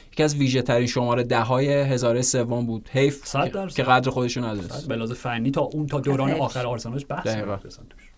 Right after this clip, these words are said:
Speaker 3: حیف شد. اوکی. بعد پوریا اندلیبی میگه دین هند-، این با آرش، آرش خان. <laughs> اوکی. دین هندرسون با سیو پنالتی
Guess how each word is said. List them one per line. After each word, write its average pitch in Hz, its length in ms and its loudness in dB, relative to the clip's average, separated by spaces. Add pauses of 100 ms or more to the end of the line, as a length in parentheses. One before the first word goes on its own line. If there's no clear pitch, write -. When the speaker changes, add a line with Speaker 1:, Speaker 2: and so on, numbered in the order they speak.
(300)
Speaker 3:
حیف - 200 -6
شد. - 160 -12 (480)
اوکی. 262 240 4 (800)
بعد 294 500 8
پوریا 262 320 8
اندلیبی 208 520 4 (120)
میگه 190 280 4 (280)
دین 233 240 8
هند-، 220 200 4 (120)
این 233 160 2
با 208 80 6
آرش، 175 360 8
آرش 175 340 8
خان. 190 320 6 (400)
<laughs> - 400 4
اوکی. 247 380 8 (680)
دین 339 180 12
هندرسون 262 560 8
با 254 140 8
سیو 254 340 6
پنالتی 190 600 6